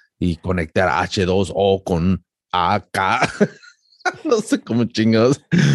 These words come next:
pinche. Oh, ¿y sabes qué? También dijo una cosa bien interesante. Dijo,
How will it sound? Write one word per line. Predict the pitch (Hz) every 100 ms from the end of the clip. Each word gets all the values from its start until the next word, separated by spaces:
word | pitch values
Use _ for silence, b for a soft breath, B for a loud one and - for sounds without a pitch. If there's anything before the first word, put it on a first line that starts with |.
| 131 -
pinche. | 123 123 151
Oh, | 156 202 165
¿y | 131
sabes | 175 190
qué? | 180
También | 170 165 160
dijo | 170 156
una | 147 135
cosa | 127 131 127
bien | 120 131 147 143
interesante. | 110 107 98 95 87
Dijo, | 90 110 104